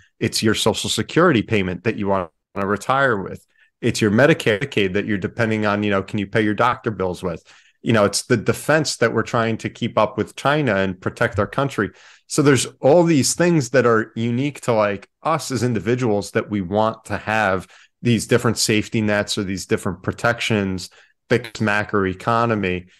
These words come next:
Uh, even if you just look at recent banking turmoil over the past couple of months, again, it's individuals' decisions of we're digesting some data,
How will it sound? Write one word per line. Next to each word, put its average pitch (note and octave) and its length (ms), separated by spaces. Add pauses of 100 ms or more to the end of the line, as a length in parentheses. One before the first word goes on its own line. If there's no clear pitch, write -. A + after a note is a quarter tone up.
Uh, G#2+ 180
even B2+ 300
if B2+ 120
you C3 120
just B2 180
look C3 220
at A#2 100
recent A#2 480
banking A#2+ 540
turmoil A2 720
over G#2 140
the G2 80
past G#2 340
couple G#2 260
of F2+ 140
months, B2 400 (380)
again, C3+ 300
it's - 220
individuals' B2+ 800
decisions G#2 800
of G2 440 (340)
we're A2+ 260
digesting A#2 880
some C3+ 240
data, F#2+ 460